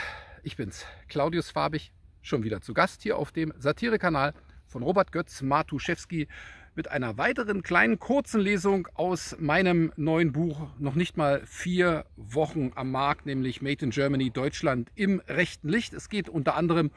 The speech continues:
um deutsche Erfindung. Ich dachte, ich trage mal fünfzig zusammen oder sechzig, dann wurden's dann doch siebzig, dann wurden's achtzig, dann dachte ich, dann kannst du auch hundert machen.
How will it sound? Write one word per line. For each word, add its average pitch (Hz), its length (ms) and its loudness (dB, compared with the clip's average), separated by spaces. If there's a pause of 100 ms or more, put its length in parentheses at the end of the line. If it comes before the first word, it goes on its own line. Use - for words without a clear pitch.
(140)
um 226 180 0
deutsche 180 300 4
Erfindung. 196 460 2
Ich 160 80 -4
dachte, - 260 0
ich 151 80 -6
trage - 240 0
mal 160 140 0
fünfzig 170 400 -6
zusammen 160 400 2
oder 135 160 0
sechzig, 156 460 -2 (340)
dann 156 160 4
wurden's 165 260 2
dann 139 140 0
doch 113 100 -4
siebzig, - 460 -4
dann 123 180 -2
wurden's 120 220 -4
achtzig, 160 380 -2
dann 147 120 0
dachte 143 220 -2
ich, 113 40 -10
dann 120 80 -6
kannst 180 220 2
du 160 60 -2
auch 139 80 -6
hundert 214 260 4
machen. 165 300 0